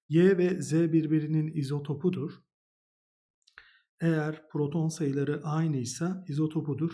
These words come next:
ama birinin A, birinin de proton sayısı B, onun için izotop olmayacak. X ile Y aynı elementtir. X ile Y aynı element olabilmesi için proton sayılarının aynı olması lazım.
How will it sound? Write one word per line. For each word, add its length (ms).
ama 440
birinin 440
A, 220
birinin 240
de 120
proton 380
sayısı 400
B, 180
onun 180
için 220
izotop 400
olmayacak. 640
X 300
ile 240
Y 380
aynı 320
elementtir. 920
X 280
ile 240
Y 400
aynı 280
element 520
olabilmesi 680
için 280
proton 340
sayılarının 600
aynı 360
olması 520
lazım. 500